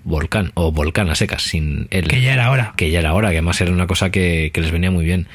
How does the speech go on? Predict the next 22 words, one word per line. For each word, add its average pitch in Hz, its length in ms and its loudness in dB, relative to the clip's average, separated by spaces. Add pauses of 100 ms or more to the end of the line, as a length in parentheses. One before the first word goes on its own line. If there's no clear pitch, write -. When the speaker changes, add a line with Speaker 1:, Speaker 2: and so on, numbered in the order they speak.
(420)
Speaker 1:
Y 101 140 2
la 95 100 2
verdad 101 180 2
es 110 120 -2
que 131 880 0
me 92 280 2
ha 104 40 0
parecido 131 420 0
súper 139 440 0
natural 104 380 2
el 92 100 0
paso, 113 260 0
que 90 80 2
normalmente 110 560 2
a 110 60 0
veces 107 340 -2
es 117 60 -4
como 104 300 0
muy, 107 920 2 (300)
un 87 280 -2
poquito 107 420 -4
ahí 92 840 0